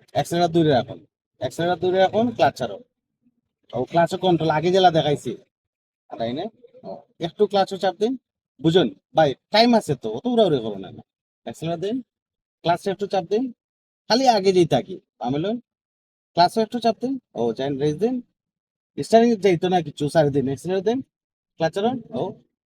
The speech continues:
স্টিয়ারিং ছাড়া চলেন না নে গাড়ি। বামে। আবার ক্লাচ। একটু চাপ দিন। একটু, ও, কন্ট্রোল থাকতো আপনার পাও। দেন অ্যাক্সিলারেটর দিন। বামে। পাও কন্ট্রোল থাকে যেন পুরা হান্ড্রেডে হান্ড্রেড।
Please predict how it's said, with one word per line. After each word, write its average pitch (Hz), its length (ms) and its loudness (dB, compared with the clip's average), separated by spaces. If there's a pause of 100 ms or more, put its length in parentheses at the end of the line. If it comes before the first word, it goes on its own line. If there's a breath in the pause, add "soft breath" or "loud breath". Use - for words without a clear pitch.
(200)
স্টিয়ারিং 202 240 2
ছাড়া 185 220 6
চলেন 202 260 2
না 170 100 2
নে 143 120 0
গাড়ি। 107 220 -6 (540)
বামে। 156 240 -2 (1600)
আবার 131 180 -6
ক্লাচ। 160 420 -6
একটু 175 240 -12
চাপ 196 180 -2
দিন। 254 220 -4 (260)
একটু, - 260 -8
ও, - 280 -4
কন্ট্রোল 208 460 2
থাকতো 190 260 -2
আপনার 165 220 -4
পাও। 131 360 -4 (580)
দেন 135 120 -8
অ্যাক্সিলারেটর 180 460 -10
দিন। 240 180 -16 (1200)
বামে। 127 240 -6 (840)
পাও 170 200 4
কন্ট্রোল 202 320 0
থাকে 170 240 0
যেন 180 200 -2
পুরা 175 320 2
হান্ড্রেডে 165 320 0
হান্ড্রেড। 180 380 -2